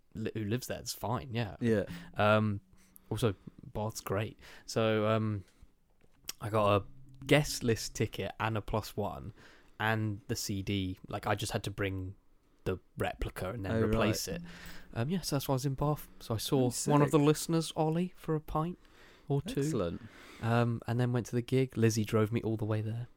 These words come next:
Speaker 1: and back. <laughs> Um,
Speaker 2: Fair play, Lizzie.
Speaker 1: and yeah, it was really nice. And Pit Blom were great.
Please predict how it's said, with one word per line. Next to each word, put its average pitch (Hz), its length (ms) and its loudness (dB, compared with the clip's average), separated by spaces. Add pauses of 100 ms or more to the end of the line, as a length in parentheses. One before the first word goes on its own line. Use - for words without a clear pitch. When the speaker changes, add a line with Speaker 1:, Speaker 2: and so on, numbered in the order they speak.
(120)
Speaker 1:
and 110 220 2
back. 107 260 2 (220)
<laughs> - 720 12
Um, 110 540 6 (520)
Speaker 2:
Fair 104 260 -4
play, 110 240 0
Lizzie. 107 320 2
Speaker 1:
and 120 80 2
yeah, 294 200 2 (180)
it 160 80 4
was 160 200 0
really 170 260 -2
nice. 190 480 -4 (120)
And 135 200 -6
Pit - 200 -2
Blom 139 200 2
were 135 60 -2
great. 143 340 0